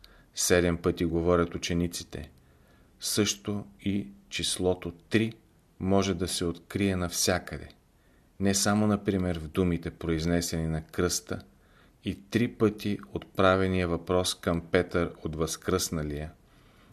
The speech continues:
но преди всичко и в троичния строеж на изреченията, в които са предадени преди всичко думите на Христос, навсякъде, където те приемат характер на афоризми. Така думите за хляба на живота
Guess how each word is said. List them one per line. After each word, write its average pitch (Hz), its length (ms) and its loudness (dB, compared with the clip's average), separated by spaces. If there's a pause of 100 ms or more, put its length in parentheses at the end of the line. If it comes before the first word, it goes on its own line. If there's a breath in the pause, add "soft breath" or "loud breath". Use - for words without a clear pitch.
(160 soft breath)
но 92 120 0
преди 92 320 2
всичко 104 640 -2
и 92 120 -4
в - 120 -10
троичния 95 600 0
строеж 90 480 2
на 87 100 -2
изреченията, 82 880 0 (680 soft breath)
в - 80 -20
които 98 360 2
са - 260 -2
предадени 90 600 4
преди 80 380 -2
всичко - 520 -4
думите 90 480 0
на 85 120 0
Христос, - 760 -4 (400 loud breath)
навсякъде, 82 720 -2 (400 soft breath)
където 87 340 0
те 87 260 -2
приемат 90 440 0
характер 90 640 2
на 85 180 -2
афоризми. 76 680 -4 (800 loud breath)
Така 101 280 2
думите 104 460 4
за 95 160 2
хляба 98 380 4
на 92 160 2
живота 95 540 2